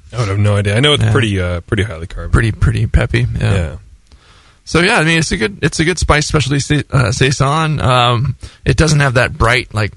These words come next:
Speaker 2: biting, like, sharpness of a, a lemony sharpness of a, of a,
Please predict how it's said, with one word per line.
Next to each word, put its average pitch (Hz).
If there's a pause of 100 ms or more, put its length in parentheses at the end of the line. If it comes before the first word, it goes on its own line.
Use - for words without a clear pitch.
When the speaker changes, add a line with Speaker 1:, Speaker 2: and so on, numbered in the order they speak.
Speaker 2:
biting, 117
like, 117
sharpness -
of 113
a, 110
a -
lemony 120
sharpness 117
of 113
a, 110 (100)
of 117
a, 110